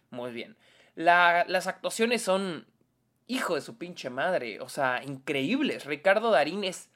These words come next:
asombroso como Estracera. O sea, y es que hay,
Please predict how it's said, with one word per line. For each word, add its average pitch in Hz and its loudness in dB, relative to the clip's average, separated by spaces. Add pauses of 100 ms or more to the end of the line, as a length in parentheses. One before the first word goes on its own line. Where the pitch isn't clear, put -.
(240)
asombroso 175 4 (260)
como 151 -2
Estracera. 131 -4 (340)
O 185 -10
sea, 202 6
y 269 2
es 359 -2
que 440 -2
hay, 359 -2